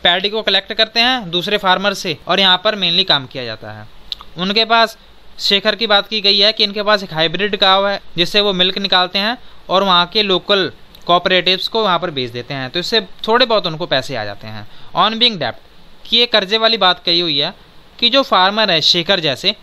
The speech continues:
ये क्या करते हैं, ये बोरो money, पैसे उधार लेते हैं, किसके लिए, purchase basic thing, इनको छोटी मोटी चीज़ों के लिए, जैसे कि seeds के लिए, fertilizers के लिए, कीटनाशकों के लिए भी इनको loan लेना पड़ता है।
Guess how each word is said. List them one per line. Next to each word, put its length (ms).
ये 100
क्या 120
करते 260
हैं, 180
ये 140
बोरो 640
money, 320
पैसे 360
उधार 320
लेते 220
हैं, 120
किसके 300
लिए, 240
purchase 380
basic 440
thing, 140
इनको 240
छोटी 300
मोटी 240
चीज़ों 320
के 100
लिए, 120
जैसे 240
कि 200
seeds 420
के 140
लिए, 260
fertilizers 720
के 120
लिए, 240
कीटनाशकों 640
के 120
लिए 140
भी 120
इनको 280
loan 220
लेना 200
पड़ता 320
है। 140